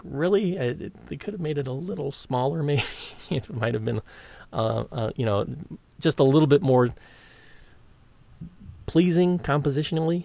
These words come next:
I don't know. It just looked really weird, um, as this kinda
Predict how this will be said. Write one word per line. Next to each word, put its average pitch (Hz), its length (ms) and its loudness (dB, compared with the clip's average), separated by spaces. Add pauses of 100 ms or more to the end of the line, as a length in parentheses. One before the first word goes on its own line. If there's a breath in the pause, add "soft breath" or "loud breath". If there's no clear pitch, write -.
I 135 60 -2
don't 123 120 4
know. 107 220 0
It 151 80 -4
just 139 220 -2
looked 139 200 0
really 131 220 6
weird, 104 420 4
um, 95 340 -2 (240)
as 104 180 -4
this 101 180 -4
kinda 107 500 0